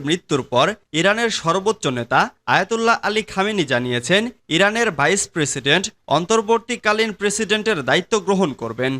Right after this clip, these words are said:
ইরানের সংবিধানে বলা আছে, ক্ষমতাসীন প্রেসিডেন্ট মারা গেলে বা কোনো কারণে দায়িত্ব পালনে সক্ষম না হলে রাষ্ট্র পরিচালনার দায়িত্ব নেবেন ভাইস প্রেসিডেন্ট। পরবর্তী পঞ্চাশ দিনের মধ্যে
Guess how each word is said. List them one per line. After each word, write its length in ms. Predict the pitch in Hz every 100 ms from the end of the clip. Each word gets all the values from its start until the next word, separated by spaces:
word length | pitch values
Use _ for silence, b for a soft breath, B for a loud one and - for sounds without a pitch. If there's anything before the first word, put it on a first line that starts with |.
| - - 156
ইরানের 320 | 190 226 247 -
সংবিধানে 540 | 175 196 220 208 220 226 147
বলা 180 | 139 123
আছে, 200 | 120 165 208 - -
ক্ষমতাসীন 640 | 147 147 202 247 220 247
প্রেসিডেন্ট 560 | 226 185 196 208 233 220 139 123
মারা 200 | 147 175
গেলে 280 | 123 123 160 240 _ 131
বা 100 | 131 127 -
কোনো 220 | 175 240
কারণে 380 | 208 131 123 156 240 _ - 135
দায়িত্ব 260 | 165 - 240 233
পালনে 300 | 226 233 240
সক্ষম 440 | - 202 - 226 170
না 140 | 131 135
হলে 280 | 123 123 175 240 _
রাষ্ট্র 320 | 127 160 - 233 226
পরিচালনার 600 | 214 233 240 233 233 226 131
দায়িত্ব 260 | 160 196 175
নেবেন 300 | 123 120 175 240 - -
ভাইস 240 | 151 170 -
প্রেসিডেন্ট। 500 | - 123 139 135 156 147 - -
পরবর্তী 560 | 160 214 226 233 262 233
পঞ্চাশ 380 | 165 180 196 233 190
দিনের 300 | 180 139 120
মধ্যে 360 | 117 120 165